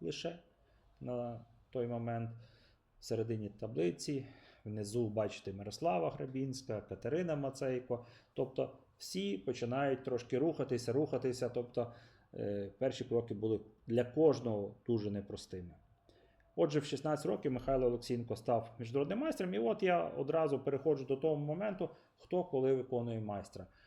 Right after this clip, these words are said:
Щоб ви розуміли це правильно, Юрій Криворучко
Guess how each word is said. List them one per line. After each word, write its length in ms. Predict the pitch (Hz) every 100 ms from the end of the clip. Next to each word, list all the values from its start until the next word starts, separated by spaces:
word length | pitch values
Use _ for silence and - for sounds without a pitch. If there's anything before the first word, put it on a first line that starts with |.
| _
Щоб 180 | - 117
ви 180 | 135
розуміли 460 | 127 120 127 135 123
це 120 | 127
правильно, 380 | 127 185 180 147
Юрій 280 | 123 151 139
Криворучко 760 | - 127 147 190 190 - 165